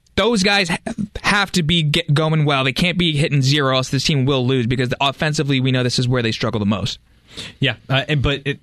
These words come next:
Speaker 2: it's the, here's the thing, and we've talked about this before. We talked about it on Saturday, Jesse. This team has the talent to score. They just, n-, n-, you know, sometimes they're not hitting the shots. And, I mean, that'll happen, especially in college basketball. I mean, you see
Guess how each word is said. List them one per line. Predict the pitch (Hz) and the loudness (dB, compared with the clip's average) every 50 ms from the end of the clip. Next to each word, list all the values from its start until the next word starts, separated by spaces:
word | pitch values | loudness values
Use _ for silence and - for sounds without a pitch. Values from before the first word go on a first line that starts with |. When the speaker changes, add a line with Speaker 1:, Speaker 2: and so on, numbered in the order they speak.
| _ - | _ -4
Speaker 2:
it's | 135 135 - - - | -4 -2 -2 -2 -2
the, | 143 143 | -2 0
here's | - 135 120 120 - 165 156 147 | 0 0 0 0 0 0 0 0
the | 135 117 | 0 -2
thing, | - - 143 123 110 | 0 0 0 0 2
and | 107 | 2
we've | 117 117 113 | 0 0 0
talked | - 135 127 127 - | 0 0 0 0 0
about | 131 117 113 107 101 | 0 0 0 0 0
this | 113 101 - | -2 -2 -2
before. | 113 98 - 131 117 | -2 -2 0 0 0
We | 107 95 | 0 0
talked | - 101 98 - - | 0 -2 -2 0 0
about | 104 95 92 | 2 2 2
it | 92 | 2
on | 90 92 | 2 0
Saturday, | - 143 147 147 131 107 98 92 92 | 0 0 0 2 2 2 2 0 0
Jesse. | 85 101 90 85 - 95 90 85 - - - - | 2 0 0 0 0 -2 -2 -2 -4 -8 -8 -4
This | 131 127 120 | -4 -4 -2
team | - - 160 160 143 | -2 0 0 2 2
has | 113 120 131 135 127 120 | 2 2 0 0 0 0
the | 113 110 | 0 -2
talent | 104 - - - 135 147 135 104 92 85 - - - - - _ _ _ _ _ _ _ | -2 -2 -2 -2 0 0 0 0 0 -2 -4 -8 -16 -20 -20 _ _ _ _ _ _ _
to | - - 156 151 131 | 0 0 2 2 0
score. | - - - - 160 175 143 98 - 92 - - _ - - - _ _ _ _ - _ - | 0 -2 -2 0 0 0 0 -2 -4 -8 -10 -12 _ -20 -20 -20 _ _ _ _ -20 _ -2
They | 123 120 110 | -2 0 0
just, | 127 120 - - | 0 -2 -2 -2
n-, | 101 - 117 101 - - | -2 0 0 0 0 0
n-, | 113 113 120 120 - - - 123 | 0 0 0 0 -4 -4 0 2
you | 120 117 117 | 4 4 4
know, | 107 - - | 2 0 0
sometimes | - - 104 98 - 107 98 104 107 101 | 0 0 0 0 0 0 0 0 0 0
they're | 117 110 | 0 0
not | 110 117 120 - | 0 0 -2 -2
hitting | - 147 160 170 | -2 -2 0 0
the | 165 | 0
shots. | 151 - - - - 117 - - | 0 0 0 0 0 0 0 -2
And, | 120 120 - | -2 -2 -2
I | - 139 | -2 -2
mean, | 131 135 135 | 0 0 0
that'll | 135 135 143 147 131 | 0 2 2 0 2
happen, | 123 147 151 165 - 147 127 117 113 | 0 0 0 0 0 0 0 0 0
especially | 107 107 113 110 - - 139 143 - 131 113 | 0 0 -2 -2 0 0 -2 -2 0 0 0
in | 101 | 0
college | 98 104 98 95 85 | 0 0 0 2 2
basketball. | 87 101 110 117 113 - 110 98 90 | 2 0 0 0 -2 0 0 0 2
I | 90 92 | 2 2
mean, | 95 95 92 92 | 2 2 2 4
you | 95 95 92 | 2 2 2
see | 90 - - 104 98 98 | 0 0 0 0 0 -2